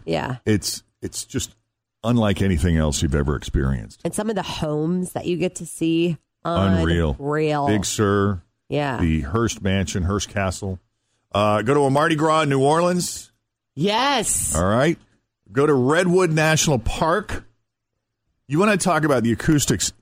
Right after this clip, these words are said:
Speaker 2: You could go into the woods at Redwood National Park and you could set up a, like, a, a recording studio. The acoustics, you're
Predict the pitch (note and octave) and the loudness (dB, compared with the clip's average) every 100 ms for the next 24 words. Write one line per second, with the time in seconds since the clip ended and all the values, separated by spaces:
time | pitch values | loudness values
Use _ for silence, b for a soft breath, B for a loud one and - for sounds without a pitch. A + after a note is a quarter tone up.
0 | _ _ _ _ A2+ C3 G#3 G#3+ E3+ E3+ | _ _ _ _ 0 2 4 2 0 2
1 | F3 E3+ C3 A2 B2 C#3+ G2+ F2+ F#2+ C3 | 2 2 2 2 4 2 2 -2 0 2
2 | C3 A2 G2 G#2+ A2+ - F2 - A2+ G2 | 2 2 2 2 2 0 0 0 0 0
3 | D2+ - - G2+ G#2+ D3 A3+ - - A#2+ | -4 -14 -4 0 0 0 -2 -2 0 0
4 | - A2 - G2 E2+ F2+ - F#2 E2+ - | 0 -4 -4 -4 -2 -2 -2 -2 -2 -2
5 | - G#2+ G2 E2 - - D2+ C2 B1 C2 | 0 2 2 0 -2 0 0 0 -2 -2
6 | D#2+ - A2 G2+ - F#2 - F#2+ A2+ A2+ | -4 -2 0 0 -2 -2 -2 -2 0 -2